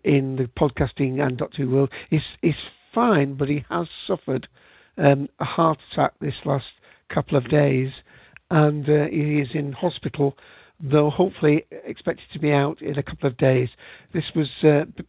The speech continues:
uh, Billy, um, known to many as, uh, White Robo, um, who has appeared at conventions as the White Robot, uh, had, had posted the information up.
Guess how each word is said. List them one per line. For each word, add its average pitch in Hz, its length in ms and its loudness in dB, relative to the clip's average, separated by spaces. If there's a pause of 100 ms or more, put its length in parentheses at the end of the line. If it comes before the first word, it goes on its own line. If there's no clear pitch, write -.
(120)
uh, 143 240 4 (120)
Billy, 143 420 2
um, 143 240 -6 (320)
known 156 320 -2
to 160 100 -6
many 156 320 2
as, 139 120 2 (120)
uh, 151 160 0
White 156 340 0
Robo, 143 460 0 (600)
um, 139 440 0 (140)
who 139 220 0 (100)
has 127 160 -4
appeared 151 260 4
at 165 100 -6
conventions 131 580 -4
as 131 120 -4
the 139 60 -2
White 135 280 4
Robot, 139 460 0 (460)
uh, 139 360 4 (100)
had, - 280 -4
had 139 240 -4
posted 156 420 0
the 147 80 0
information 139 800 0
up. - 260 -4